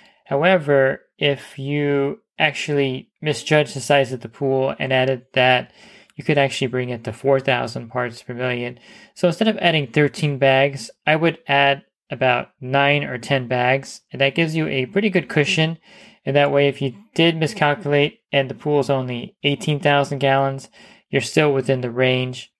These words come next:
And of course, if you need to add more, you can always add more salt later. But it's harder to undo the salt than it is to add more, which means the only way to actually undo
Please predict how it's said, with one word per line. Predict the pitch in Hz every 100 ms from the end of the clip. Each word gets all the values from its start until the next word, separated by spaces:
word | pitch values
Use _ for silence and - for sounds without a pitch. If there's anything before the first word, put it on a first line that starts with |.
| _ _ -
And | 131
of | 123 214
course, | 156 151 180
if | 131
you | 139
need | 143
to | 143
add | 143 131
more, | 143 147
you |
can | 139 139
always | 170 170
add | 139 127
more | 127 123
salt | 117 131 127
later. | 131 135 135 135 - - - - -
But | 135
it's | 127
harder | - 185 185 175
to | 190 147 -
undo | 170 160 147 160 156 160 151 _ _
the | 139 131 127 127 - _
salt | - 151 135 139 -
than | - 127
it | 123
is | 127 120
to | - 123 131
add | 127 120
more, | 123 131 135 139 - - - _
which | 127 -
means | 160 143
the | 151
only | 160
way | 156
to | 147
actually | 147 135 - 143
undo | 143 131 139 139